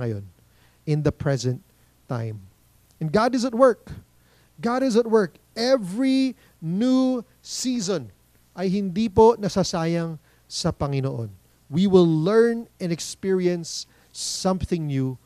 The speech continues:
Why? Because God never wastes an experience with His children. Kaya po, sa kalagayan po natin ngayon, na none of us can actually predict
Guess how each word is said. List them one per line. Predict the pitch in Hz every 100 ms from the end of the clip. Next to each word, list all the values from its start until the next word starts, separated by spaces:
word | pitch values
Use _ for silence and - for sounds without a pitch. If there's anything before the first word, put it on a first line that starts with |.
| _
Why? | 156 165 151
Because | 143 175 127
God | 117 151 165 180 156 - - -
never | 135 156 147 165 151 - _
wastes | 139 120 165 156 - - - - - _ _
an | 147 143
experience | 135 - - 135 123 117 104 - - - - _ _ _ _ _
with | 131 127
His | 127 -
children. | - 120 101 107 104 95 _ _ _ _ _ _ _ -
Kaya | 165 185
po, | 190 196
sa | - 175
kalagayan | 190 196 185 196 196
po | 202
natin | 190 175 180 165
ngayon, | 156 110 - _ _ _ _ _ _ -
na | 151 175 170 170 165 160 160
none | 151 214 311
of | 311
us | 220 - - - - _ -
can | 196
actually | 226 - 226 233
predict | - 254 302 -